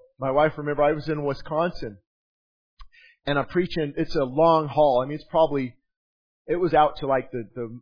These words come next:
the meadow out there. This long haul in Wisconsin. The American Baptist Association had me speak. And, uh, I'm talking about, you know, what I talk about.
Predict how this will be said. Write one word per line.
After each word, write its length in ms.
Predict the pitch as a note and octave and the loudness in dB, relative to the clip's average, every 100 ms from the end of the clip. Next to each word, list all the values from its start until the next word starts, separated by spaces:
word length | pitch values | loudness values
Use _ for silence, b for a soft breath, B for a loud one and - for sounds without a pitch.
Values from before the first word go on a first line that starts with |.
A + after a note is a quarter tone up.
| C3 | -12
the 100 | B2 | -6
meadow 400 | C3 D3 C3 A2+ | 0 0 2 0
out 200 | A#2+ - | -2 -4
there. 240 | A#2 - _ _ _ - | -10 -10 _ _ _ -18
This 160 | - | -10
long 420 | D3 D#3+ E3 D#3+ D3 | 0 2 4 2 -2
haul 360 | - D#3 D#3 | 0 4 4
in 100 | C3+ | 2
Wisconsin. 600 | C3 - C#3+ C#3 C3 A#2+ A#2 | -8 -10 -8 -8 -10 -14 -14
The 140 | A#2+ | -12
American 440 | A#2+ D3+ F3 F3 | -4 -2 0 -2
Baptist 500 | C3 C#3+ D#3+ - D3 | 0 2 2 0 -14
Association 720 | C#3+ - C#3+ - C#3+ C#3+ C3+ B2 | -12 -8 -8 -6 -4 -4 -6 -4
had 260 | C3+ C#3+ | 0 0
me 120 | C#3 C#3+ | -2 -14
speak. 340 | - C#3 A2+ _ _ _ _ _ _ _ _ - | -12 -12 -12 _ _ _ _ _ _ _ _ -8
And, 220 | C#3 C3+ D3 | -6 -4 -2
uh, 300 | C3+ A#2+ A2+ - _ _ - | 0 0 -4 -12 _ _ -10
I'm 140 | C3+ | -6
talking 420 | C#3+ E3 F#3 F#3 | 2 2 2 -2
about, 380 | D#3 C#3 C#3 C#3 _ _ | 0 2 2 0 _ _
you 100 | D3+ | -6
know, 120 | C#3 | -4
what 180 | C#3+ C#3 | 0 0
I 60 | D3 | 2
talk 300 | F3+ G#3 E3 | 0 -2 -4
about. 340 | A2+ G2+ - | -4 -6 -8